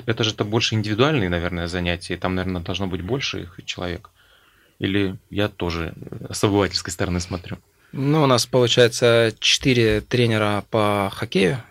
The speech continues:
Speaker 2: и
Speaker 1: Мгм.
Speaker 2: четыре тренера по фигурному катанию, плюс, э, тренер по хореографии.
Speaker 1: Мгм.
Speaker 2: А, с фигуристами отдельно занимаются, потому что у них там пластика,
Speaker 1: Мгм.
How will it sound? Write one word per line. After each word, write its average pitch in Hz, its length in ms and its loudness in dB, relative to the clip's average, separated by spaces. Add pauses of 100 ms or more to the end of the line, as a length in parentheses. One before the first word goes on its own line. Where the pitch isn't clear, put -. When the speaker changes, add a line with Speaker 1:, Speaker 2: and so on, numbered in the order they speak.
(100)
Speaker 2:
и 156 120 -6
Speaker 1:
Мгм. 107 80 0
Speaker 2:
четыре 113 600 2
тренера 113 520 0
по 107 400 0
фигурному 110 440 -2
катанию, 127 400 -2
плюс, - 500 -4
э, 107 480 -2
тренер 120 300 0
по 120 340 -2
хореографии. 113 640 0 (100)
Speaker 1:
Мгм. 101 300 -2 (800)
Speaker 2:
А, 110 480 -8
с - 60 -6
фигуристами 110 580 0
отдельно 107 320 -2
занимаются, 127 540 -2
потому 101 260 -6
что - 140 -8
у 85 40 -2
них 85 180 -8
там - 120 -12
пластика, 123 540 -2
Speaker 1:
Мгм. 104 320 -2